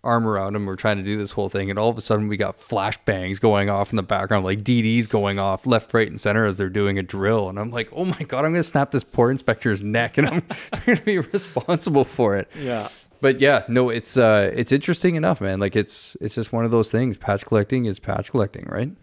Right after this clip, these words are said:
Speaker 2: Right.
Speaker 1: Um, I, I get a kick out of it. I know you get a kick out of it.
Speaker 2: Oh, yeah.
Speaker 1: And I think, uh, in the future, we'll probably have some more conversations about it too, once people get a hold of this and start asking some questions, because I don't know how many times I've been asked questions about this stuff.
Speaker 2: Yeah.
Speaker 1: So on that note,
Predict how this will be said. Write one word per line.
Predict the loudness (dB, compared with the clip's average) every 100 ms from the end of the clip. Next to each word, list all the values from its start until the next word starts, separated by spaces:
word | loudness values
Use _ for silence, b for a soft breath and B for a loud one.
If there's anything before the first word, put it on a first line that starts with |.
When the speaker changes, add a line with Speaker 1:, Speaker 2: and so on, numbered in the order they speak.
| _ -16
Speaker 2:
Right. | -16 -8 0
Speaker 1:
Um, | 2 0 -4
I, | -6 -4 0
I |
get | 2 0
a |
kick | 2 2
out | 4 4
of | 2
it. | -2 -2
I |
know | -2 0
you | 0 0
get | 0
a | 0
kick | -2 -2
out | -2 -2
of | -2
it. |
Speaker 2:
Oh, | -4
yeah. | -8 -10 b b
Speaker 1:
And | -2 2
I | 2
think, | 2 0 2
uh, | 2 4 4
in | 2
the |
future, | 0 -2 0 -2
we'll | 0
probably | 0 0 -2
have | -4
some | -4
more | -4
conversations | -2 -4 -4 -4 -4 -4 -4
about | -2 0
it | 0
too, | 0 0
once | 0 -2
people | -4 -4 -4 -4 -2
get | 0
a | 2
hold | 2 2
of | 2
this | 2 0
and | -4 -2
start | 0 0
asking | 0 -2 -8
some | -8
questions, | -2 -2 0 -4 -6
because | -10 -4 -2
I |
don't | 0
know | 0
how | 0
many | 0
times | -2 -4 -4 -4
I've |
been | -6 -6
asked | -10 -14 _ -12
questions | -12 -10 -10 -10
about | -12 -10
this | -12 -10
stuff. | -12 -12
Speaker 2:
Yeah. | -14 -14
Speaker 1:
So | 0 4
on | 4
that | 4 2
note, | 0 -4